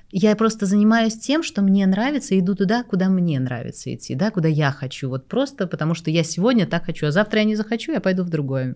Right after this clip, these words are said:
направ-, в другое направление, да. И такая женщина всегда становится очень интересной для мужчины, да, и она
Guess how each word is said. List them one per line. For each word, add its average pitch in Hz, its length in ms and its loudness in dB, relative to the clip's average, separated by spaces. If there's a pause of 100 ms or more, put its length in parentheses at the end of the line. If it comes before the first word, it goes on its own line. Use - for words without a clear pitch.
(140)
направ-, 147 360 -2
в 151 40 -8
другое 156 240 -2
направление, 135 560 -4
да. 214 140 -4 (180)
И 202 100 -4
такая 254 360 -2
женщина 202 360 0
всегда 175 320 -4
становится 175 520 -2
очень 156 260 -4
интересной 143 540 -6
для 135 120 -8
мужчины, 135 440 -10
да, 180 260 -2 (320)
и 170 100 -2
она 190 500 2